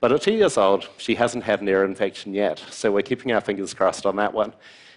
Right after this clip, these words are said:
And what's more, we're starting to do clinical trials with more children to figure out whether this has a protective effect generally.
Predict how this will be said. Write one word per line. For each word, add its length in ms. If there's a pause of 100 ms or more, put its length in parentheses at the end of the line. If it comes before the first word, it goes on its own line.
And 240
what's 240
more, 400
we're 100
starting 340
to 100
do 140
clinical 400
trials 580
with 180
more 120
children 420 (320)
to 100
figure 320
out 200
whether 220
this 180
has 240
a 40
protective 520
effect 340
generally. 460